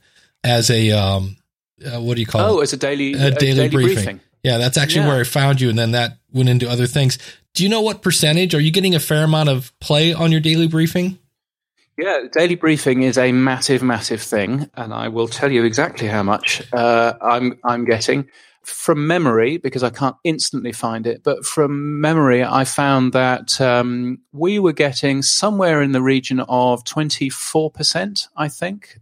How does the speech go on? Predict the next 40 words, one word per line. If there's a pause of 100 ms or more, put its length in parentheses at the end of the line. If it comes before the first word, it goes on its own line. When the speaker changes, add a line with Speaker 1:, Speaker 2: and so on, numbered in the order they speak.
Speaker 2:
of
all, (180)
of
all, (120)
uh, (300)
Speaker 1:
Oh,
your
Speaker 2:
our,
our
Speaker 1:
downloads.
Speaker 2:
traffic.
Speaker 1:
Yeah.
Speaker 2:
Yeah, (200)
uh, (220)
of
all
of
the,
uh, (280)
da-, (420)
downloads.
Now,
um, (300)
yeah,
twenty, (340)
twenty-three
percent
it
was (140)
when
I
last
had
a
look,
and
that
was
in
March.